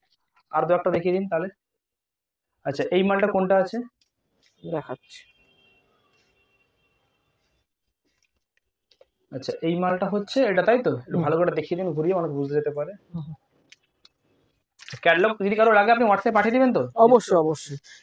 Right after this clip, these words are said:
Speaker 2: এবার এই, এই মালটাও অনেক চলছে, এই দেখুন এই ডিজাইন।
Speaker 1: ওয়াও, ডিজাইন দেখুন।
Speaker 2: শিবরি মোমবাতি।
Speaker 1: যা এরকম ক্যাটালগ লাগবে ওনাকে কন্ট্যাক্টে WhatsApp-এ লিখবেন, কা-, কন-,
Speaker 2: এগুলো
Speaker 1: ক্যাটালগ সব
Speaker 2: পেয়ে
Speaker 1: পাঠিয়ে
Speaker 2: যাবে।
Speaker 1: দিবেন।
Speaker 2: সেগুলো হচ্ছে এই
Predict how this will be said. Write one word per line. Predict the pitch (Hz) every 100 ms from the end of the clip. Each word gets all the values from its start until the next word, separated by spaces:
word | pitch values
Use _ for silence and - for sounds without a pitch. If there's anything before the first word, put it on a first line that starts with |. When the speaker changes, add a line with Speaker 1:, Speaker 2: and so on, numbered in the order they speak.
| -
Speaker 2:
এবার | 226 226
এই, | 233 233 214 233
এই | 247
মালটাও | 247 254 247 247
অনেক | 220 202 - 220
চলছে, | 202 208
এই | 170
দেখুন | 160 151 143
এই | 147
ডিজাইন। | 156 139 139 135 147 -
Speaker 1:
ওয়াও, | 151 180 196 170 120 - 139
ডিজাইন | 135 135 160 131
দেখুন। | 117 117 -
Speaker 2:
শিবরি | 202 190 185 165
মোমবাতি। | 160 151 135 92 - - _ _ _ _ _ _ _ - - - 135
Speaker 1:
যা | 170 185
এরকম | 160 160 165
ক্যাটালগ | 147 156 185 165
লাগবে | 156 151 208 254
ওনাকে | 185 196 160
কন্ট্যাক্টে | 147 165 175
WhatsApp-এ | 147 - 175 160
লিখবেন, | 165 226 160
কা-, | 147 147
কন-, | 151 151 196
Speaker 2:
এগুলো |
Speaker 1:
ক্যাটালগ | 202 226 202
সব |
Speaker 2:
পেয়ে | 196 190
Speaker 1:
পাঠিয়ে | 185 175
Speaker 2:
যাবে। | 175
Speaker 1:
দিবেন। | 123 - _ 170 156
Speaker 2:
সেগুলো | 185 190
হচ্ছে | 196
এই | 214